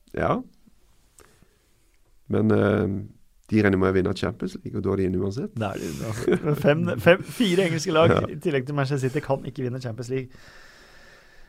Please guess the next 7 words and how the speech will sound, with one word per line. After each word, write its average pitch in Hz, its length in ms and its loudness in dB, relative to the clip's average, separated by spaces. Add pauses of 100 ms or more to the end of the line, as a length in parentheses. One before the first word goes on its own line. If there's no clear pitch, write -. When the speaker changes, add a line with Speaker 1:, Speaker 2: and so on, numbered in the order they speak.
(200)
Speaker 2:
Ehm, 175 1500 6 (960)
ja, 254 180 6 (240)
det 214 320 6
tror 214 140 4
jeg 220 100 6
var, 165 340 10
eh, 180 460 10